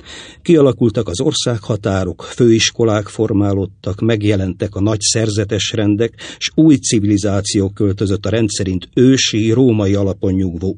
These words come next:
itáliai, burgund, német birodalmi és hispán városok falai közé. A tengeri kereskedelem szálai egyre sűrűsödtek a nyugati és déli kikötők és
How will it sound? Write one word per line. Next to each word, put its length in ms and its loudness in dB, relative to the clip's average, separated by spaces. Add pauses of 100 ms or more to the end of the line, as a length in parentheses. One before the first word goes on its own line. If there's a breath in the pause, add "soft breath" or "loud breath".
(100)
itáliai, 760 0
burgund, 600 0
német 400 0
birodalmi 480 -4
és 200 -2
hispán 420 -6
városok 440 -10
falai 380 -16
közé. 300 -14 (1500 loud breath)
A 100 -6
tengeri 360 4
kereskedelem 680 0
szálai 600 0
egyre 280 -2
sűrűsödtek 760 -4
a 60 -2
nyugati 420 0
és 240 -4
déli 340 2
kikötők 600 -6
és 260 -4